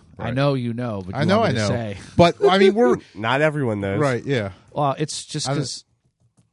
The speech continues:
Speaker 1: I don't know. Like, I know that, like, uh, when Lennon was murdered, like, the tub of shit killed him.
Speaker 2: Mm-hmm.
Speaker 1: But, like, Catcher in the Rye basically loaded the gun.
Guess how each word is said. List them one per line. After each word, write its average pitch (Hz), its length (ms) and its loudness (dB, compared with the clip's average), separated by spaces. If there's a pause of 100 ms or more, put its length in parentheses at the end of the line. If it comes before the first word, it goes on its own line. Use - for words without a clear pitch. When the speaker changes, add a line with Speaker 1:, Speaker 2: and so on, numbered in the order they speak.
(920)
Speaker 1:
I 123 180 -10
don't 95 140 -8
know. 87 240 -8
Like, 92 180 -10
I 131 100 -4
know 135 280 0
that, 123 220 -4
like, 107 280 -8
uh, 92 280 -4
when 101 260 -8
Lennon 110 280 -4
was 104 140 -8
murdered, 107 440 -4 (440)
like, 95 220 -12
the 95 100 -14
tub 104 280 -8
of 101 60 -8
shit 113 320 -8 (280)
killed 120 360 -4
him. 151 260 -4 (100)
Speaker 2:
Mm-hmm. 107 240 -8 (380)
Speaker 1:
But, 127 200 -4
like, 110 180 -8
Catcher 127 420 -6
in 123 100 -4
the 120 100 -4
Rye 107 440 -4
basically 104 520 -10
loaded 92 420 -8
the 90 80 -6
gun. 82 460 -10